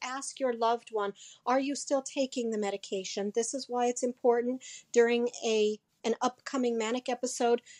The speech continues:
to administer the medication or to, you know, even to an adult to make sure that they are actually taking it, because the insight will decrease, the need, the thought, "Oh, I don't need this medication anymore."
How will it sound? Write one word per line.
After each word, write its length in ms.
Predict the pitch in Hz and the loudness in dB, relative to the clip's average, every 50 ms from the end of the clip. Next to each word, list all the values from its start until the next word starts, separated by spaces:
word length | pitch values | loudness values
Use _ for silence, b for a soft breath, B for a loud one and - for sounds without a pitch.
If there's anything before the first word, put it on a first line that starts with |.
| B B | B B
to 140 | - 294 269 | 2 2 2
administer 880 | 262 233 233 226 247 269 339 330 240 - - - - 220 185 180 175 | 2 2 2 4 6 6 6 6 2 0 -2 -2 2 4 4 4 2
the 80 | 185 214 | 0 0
medication 680 | 214 208 202 202 - - - 208 202 - - - 208 214 - | 0 0 0 -2 -2 0 0 0 0 0 -2 -2 -2 0 2
or 220 | 247 247 240 240 - - - | 4 4 4 2 -2 -8 -2
to, 80 | - 240 | 2 2
you 200 | 220 220 233 220 | 4 4 4 2
know, 140 | 208 202 | 2 2
even 220 | 214 226 226 269 262 | 0 0 -2 -4 -6
to 160 | - - 277 | -6 -6 -4
an 60 | 262 | -4
adult 340 | 262 226 208 208 202 208 - | -4 -2 0 0 0 0 -2
to 100 | - - | -6 -8
make 220 | 254 247 240 233 - | -6 -4 -4 -6 -6
sure 220 | - - 269 269 | -6 -4 -4 -2
that 140 | 262 254 - | -2 -2 -4
they 100 | 254 262 | -4 -4
are 120 | 269 - - 247 | -4 -4 -4 -4
actually 460 | 262 269 - - - - 254 226 214 | -4 -4 -4 -6 -4 0 0 0 0
taking 460 | - - 214 190 - - 190 175 165 | 0 -2 -4 -4 -4 -6 -8 -8 -8
it, 80 | 139 - b b b b b b b b | -10 -12 b b b b b b b b
because 460 | - 254 254 - - 277 254 240 226 - | 0 0 0 2 2 4 4 4 2 2
the 140 | - 233 | 2 2
insight 440 | 226 226 220 - - 233 220 214 - | 2 2 0 -2 0 0 0 2 2
will 100 | 233 214 | 2 0
decrease, 720 | 190 214 208 202 - - - 302 302 311 311 - - - b b b b b b _ | 0 0 -2 -4 -4 -4 -2 0 0 0 0 -4 -8 -10 b b b b b b _
the 80 | - 233 | 4 6
need, 300 | 233 233 233 233 226 226 | 6 6 6 6 4 4
the 120 | 233 233 | 2 0
thought, 300 | 220 - - 233 226 - - | 0 0 0 2 2 4 6
"Oh, 100 | 262 247 | 6 6
I 60 | 240 | 6
don't 180 | 240 233 196 214 | 4 0 -4 -4
need 180 | 220 254 247 | -4 -4 -2
this 200 | 247 240 - - | -4 -6 -6 -6
medication 560 | 240 233 233 226 - 262 233 226 - - 254 | -6 -6 -6 -6 -6 -8 -8 -8 -8 -8 -6
anymore." 340 | 233 233 226 226 214 214 220 | -4 -4 -4 -4 -6 -6 -8